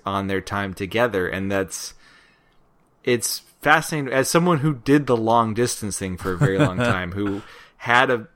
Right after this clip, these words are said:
Speaker 1: relationship while being very independent for five years and with lots of traveling separately, uh, you know, that stuff is,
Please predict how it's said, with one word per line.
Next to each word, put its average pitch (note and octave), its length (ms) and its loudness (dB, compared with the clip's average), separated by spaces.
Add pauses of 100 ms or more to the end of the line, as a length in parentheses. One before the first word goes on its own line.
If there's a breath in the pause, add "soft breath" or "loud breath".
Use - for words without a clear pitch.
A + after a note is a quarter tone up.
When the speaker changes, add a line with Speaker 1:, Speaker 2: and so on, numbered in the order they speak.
(120)
Speaker 1:
relationship A#2+ 840 0
while G#2 360 4
being G2+ 440 -4
very G2+ 400 0
independent G#2 720 -2
for F2+ 440 -6 (560 soft breath)
five G2 540 0
years F#2+ 500 0
and F#2+ 200 -6
with G2 100 -6
lots G#2+ 220 4
of G2+ 140 -10
traveling G#2 560 0
separately, F#2+ 720 -4 (440 soft breath)
uh, F#2+ 280 2 (320)
you A#2+ 220 -2
know, D#3 120 4
that E3 240 0
stuff F3 340 0
is, E3+ 300 0